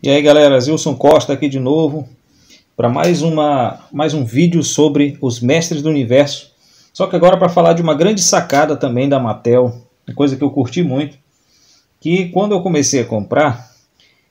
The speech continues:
eu achei que ia estragar os bonecos e tal, mas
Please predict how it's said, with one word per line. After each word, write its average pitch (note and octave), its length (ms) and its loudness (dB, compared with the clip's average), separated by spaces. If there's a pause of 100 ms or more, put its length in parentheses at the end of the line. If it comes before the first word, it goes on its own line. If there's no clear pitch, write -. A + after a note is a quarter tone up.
(120)
eu D3 220 2
achei D#3 380 0
que D#3+ 500 -4 (480)
ia C#3 160 0
estragar C#3+ 460 0
os C#3+ 80 -2
bonecos A#2 580 -4
e G#2+ 60 -8
tal, B2 280 2
mas E3+ 600 -4